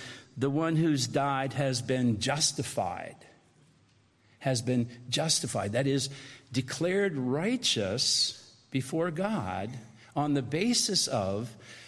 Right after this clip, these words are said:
the blood of Jesus being shed. The, the Lamb of God who takes away the sin of the world is the reason that we wouldn't be, quote, enslaved or found guilty by. We are no longer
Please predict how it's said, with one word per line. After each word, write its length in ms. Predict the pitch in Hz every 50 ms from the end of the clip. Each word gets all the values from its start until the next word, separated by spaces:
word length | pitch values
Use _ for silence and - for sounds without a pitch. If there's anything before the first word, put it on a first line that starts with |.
| - - -
the 360 | 117 110 127 127 120 120 120 120
blood 440 | 123 120 104 117 123 143 165 185 185
of 180 | 196 175 156 135
Jesus 1040 | - 160 185 214 220 214 160 - 113 95 - 107 - - - - - - - - - - _ _ _ _ _
being 200 | - 143 151 151
shed. 360 | 135 - - 185 180 139 123
The, 160 | 117 127 117 117 - - - - - - -
the 120 | 127 123
Lamb 380 | 120 117 131 147 165 185 202 214
of 160 | 208 185 -
God 320 | - 156 156 160 160 156
who 80 | 156 151
takes 340 | 147 - - 175 165 - -
away 180 | 160 156 156
the 120 | 151 147 139
sin 240 | - - 170 165 165
of 100 | 170 156
the 100 | 170 156
world 420 | 139 156 165 151 135 135 127 127 139 - - -
is 160 | 156 147 131
the 140 | 160 165 151
reason 840 | 143 135 165 202 226 247 247 214 - 131 120 113 110 120 135 143 - - - - - - 127
that 460 | 120 147 139 135 139 135 131 - - - - - - - - - - - - - - - _ _ _ _ _ _ _ _ _ _ _ _ _
we 280 | - 139 160 170 170 165
wouldn't 400 | 156 147 165 156 160 160 143 120
be, 300 | 131 147 139 135 143 139 - - - - - - - - - _ _ - _ -
quote, 300 | - - 151 143 143 -
enslaved 760 | 147 139 135 - - - - 151 139 131 123 131 143 147 139 -
or 80 | 139 123
found 460 | 120 - 143 147 143 143 143 127 113
guilty 420 | 113 143 170 202 226 - - 127
by. 280 | 101 90 95 92 85 95
We 240 | 104 123 170 180 175
are 120 | 175 160
no 300 | 143 135 135 147 160 196
longer 680 | 226 240 220 202 170 165 170 170 170 160 175 170 165